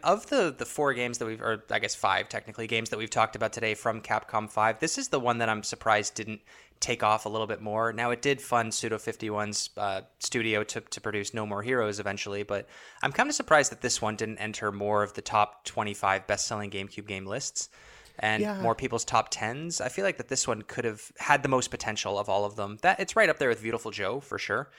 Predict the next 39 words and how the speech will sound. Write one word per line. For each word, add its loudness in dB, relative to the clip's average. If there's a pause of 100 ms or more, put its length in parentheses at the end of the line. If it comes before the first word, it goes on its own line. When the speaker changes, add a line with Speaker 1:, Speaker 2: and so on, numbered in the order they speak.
(340)
Speaker 1:
But -2
this 6
one 4
for 0
sure 4
had, 4
like, -2
the -4
most, 0
uh, -8
potential -2
of -4
being, -4
like, -4
an -8
M-rated 2
game. 2
It's 0
Speaker 2:
Mm-hmm. 0
Speaker 1:
what 6
Nintendo 4
was, 0
was, -4 (460)
you -10
know, -4 (120)
pumping 0
up -2
their 2
console -2
to -10
be. -2
Speaker 2:
Yeah. 4
Speaker 1:
This 0
game 0
really 4
fit -2
that 2
GameCube -4
messaging -4